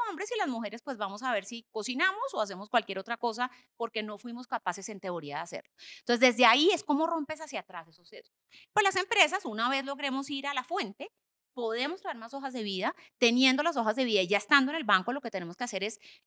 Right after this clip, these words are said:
ir identificando a esas mujeres talentosas, porque de nuevo, con orgullo a mí me decían algunos, pero es que, lo cual es cierto, e-, el sector financiero tiene un gran número de mujeres versus otros sectores, retail tiene menos, algunos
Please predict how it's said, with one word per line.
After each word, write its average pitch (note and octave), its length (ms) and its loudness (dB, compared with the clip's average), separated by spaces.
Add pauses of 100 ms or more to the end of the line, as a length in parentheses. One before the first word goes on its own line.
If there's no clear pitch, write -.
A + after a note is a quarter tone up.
ir D4+ 440 6 (100)
identificando C4 920 2
a - 20 -8
esas G#3 100 -10
mujeres G3+ 300 -10
talentosas, G3 560 -4
porque F#3+ 220 0
de B3 100 6
nuevo, C#4+ 320 6 (400)
con B3 160 4
orgullo C#4 360 2
a E4 40 2
mí F4 80 -4
me E4+ 80 -8
decían D#4+ 200 -12
algunos, C#4 340 -14
pero D4 180 0
es C#4 100 -4
que, - 160 2
lo G#3+ 160 -2
cual E3 200 -6
es D#3 100 -10
cierto, D4 500 0
e-, - 140 -12
el F#3 120 -4
sector G3+ 360 0
financiero A#3+ 480 0
tiene B3 160 -2
un B3 80 -2
gran C4 240 4
número B3+ 260 -2
de A#3 60 -6
mujeres E3 400 -2
versus F#3+ 300 -2
otros F#3 220 -8
sectores, D3+ 500 -2
retail F3+ 340 -6
tiene G3+ 180 -4
menos, G#3 320 -2
algunos G3+ 380 -2